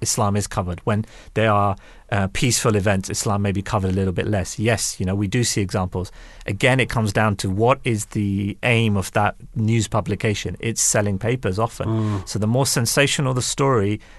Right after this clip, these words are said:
Speaker 1: the better for those outlets. And so often that's why you end up with maybe a slightly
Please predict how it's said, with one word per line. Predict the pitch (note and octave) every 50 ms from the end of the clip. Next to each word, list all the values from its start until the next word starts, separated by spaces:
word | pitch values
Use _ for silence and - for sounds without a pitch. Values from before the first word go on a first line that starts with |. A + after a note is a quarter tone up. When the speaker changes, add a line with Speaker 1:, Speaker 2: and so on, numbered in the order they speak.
| - -
Speaker 1:
the | - F#2+
better | F#2 - A2+ A2+ A2+ G#2
for | - - G#2
those | F#2 G2 G2 F#2 F#2 -
outlets. | - A#2 A2 - - F#2+ - - - -
And | - G#2
so | - - A2+ G2+
often | - A#2+ - - - G2+ F#2
that's | G#2+ A2+ A2 - -
why | G#2 G2+ G#2+ A#2 A2 A2+
you | A2 F#2+ F2+ G2+ G2+ - -
end | - A2 G2 G2
up | G#2 -
with | G2+ G2+ F#2
maybe | G2 G#2 G2+ F#2+ G2
a | -
slightly | - - - - B2 A2+ G#2+ G2+ A2 G#2+ G2+ G2+ G2